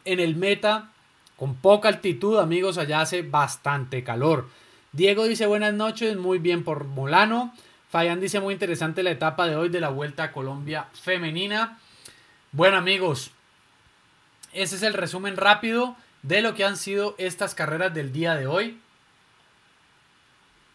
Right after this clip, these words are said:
Es lo que, es lo que tenemos.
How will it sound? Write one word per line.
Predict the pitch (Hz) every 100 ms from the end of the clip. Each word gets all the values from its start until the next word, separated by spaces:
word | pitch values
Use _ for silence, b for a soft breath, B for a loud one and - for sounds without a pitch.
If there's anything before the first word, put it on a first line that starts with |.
| _ _ - 117 - _ _ _ _ _ _ _ _ _ _ _ _
Es | 180 185
lo | 190 180
que, | 180 165 165
es | 175 170
lo | 180
que | 175
tenemos. | 151 156 196 226 226 -